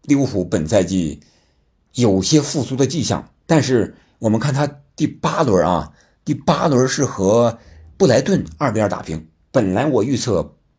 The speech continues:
利物浦应该是大胜的，但是看来这个利物浦在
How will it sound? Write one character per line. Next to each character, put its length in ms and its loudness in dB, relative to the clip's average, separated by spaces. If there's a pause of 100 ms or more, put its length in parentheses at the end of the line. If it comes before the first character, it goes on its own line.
(100)
利 100 0
物 40 2
浦 160 -4
应 140 0
该 80 0
是 100 -6
大 240 -8
胜 220 -4
的， 140 -10 (580)
但 160 -2
是 80 -4
看 180 -4
来 120 -2
这 100 0
个 60 -2
利 120 0
物 120 -2
浦 400 -8 (640)
在 720 0